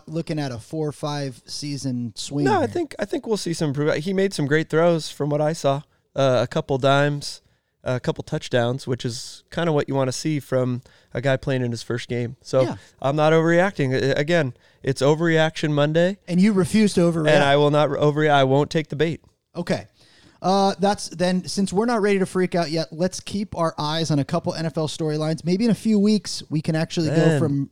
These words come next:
Speaker 2: yeah, after
Speaker 1: fake
Speaker 2: that
Speaker 1: freak
Speaker 2: first
Speaker 1: out
Speaker 2: quarter,
Speaker 1: to real freak
Speaker 2: first
Speaker 1: out.
Speaker 2: quarter of the season, then it's time to start hitting that panic button.
Speaker 1: Some other things that we look at as we enter a new season,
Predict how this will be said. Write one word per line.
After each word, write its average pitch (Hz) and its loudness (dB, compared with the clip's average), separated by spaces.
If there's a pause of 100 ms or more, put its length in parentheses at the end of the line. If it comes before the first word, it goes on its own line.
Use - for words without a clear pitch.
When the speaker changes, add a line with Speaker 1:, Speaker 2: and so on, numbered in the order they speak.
Speaker 2:
yeah, 117 -10 (120)
after 190 0
Speaker 1:
fake 247 4
Speaker 2:
that 185 2
Speaker 1:
freak 226 2
Speaker 2:
first 165 2
Speaker 1:
out 214 2
Speaker 2:
quarter, 156 2
Speaker 1:
to 135 -6
real 127 -2
freak 110 -10
Speaker 2:
first - -8
Speaker 1:
out. - -6
Speaker 2:
quarter 147 0
of 139 -2
the 135 -2
season, 139 -4 (260)
then 131 -2
it's 123 -6
time 120 -4
to 110 -6
start 120 -4
hitting 120 -6
that 113 -6
panic 107 -8
button. 107 -8
Speaker 1:
Some 208 0
other 247 0
things 160 0
that 151 2
we 151 -2
look 147 0
at 143 -6
as 139 -6
we 139 -6
enter 139 -2
a 131 -2
new 131 -2
season, 139 -4